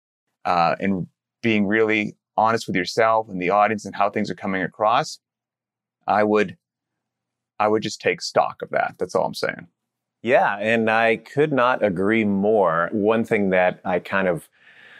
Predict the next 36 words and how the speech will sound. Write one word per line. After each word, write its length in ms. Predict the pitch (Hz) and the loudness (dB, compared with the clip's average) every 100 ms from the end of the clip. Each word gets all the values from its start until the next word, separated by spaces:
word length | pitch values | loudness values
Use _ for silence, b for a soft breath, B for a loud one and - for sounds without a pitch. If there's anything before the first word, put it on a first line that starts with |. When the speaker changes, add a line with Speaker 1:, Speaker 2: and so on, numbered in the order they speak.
| B B | B B
Speaker 2:
was 220 | 95 90 | -2 -2
ruminating 640 | 90 127 143 143 120 110 104 | 0 0 2 2 2 2 2
on 160 | 104 | 2
a 60 | 101 | 2
little 160 | 101 | 2
bit 100 | 95 | 2
as 220 | 95 101 87 | 2 2 2
you're 260 | 95 90 - 104 | 0 0 -2 -4
going 220 | 107 98 | -2 -2
through 240 | 92 127 170 | -2 0 2
that 320 | 104 90 - | 2 2 0
was, 540 | 104 101 98 185 - - | 0 2 2 -2 -8 -4
uh, 280 | 98 95 95 - - _ | 2 2 2 -4 -16 _
again, 340 | 127 104 123 113 | 0 2 2 2
I 120 | 104 | -2
think 220 | 98 131 | 0 -4
it 80 | - | -2
really 260 | 95 104 110 | 0 0 0
comes 260 | 113 101 | -2 -2
down 260 | - 90 90 | -2 -2 -2
to 120 | - | -4
a 40 | 87 | -4
bit 140 | 90 | -2
of 60 | 82 | -2
self-awareness. 680 | - 87 87 95 95 78 | -2 0 0 0 0 -2
You're 120 | 98 | -4
talking 360 | 90 95 90 92 | 0 0 0 -4
about 300 | 87 87 87 | 0 0 -2
the 60 | 90 | -8
time 340 | - 92 92 | -4 -2 -2
that 100 | 92 | -2
you 100 | 90 | -2
made 220 | 87 95 | 0 0
the 80 | 80 | 0
decision 640 | 82 92 - 101 90 92 - | -4 -4 -2 -2 -2 -4 -6
to 400 | - 87 82 | -4 -2 -4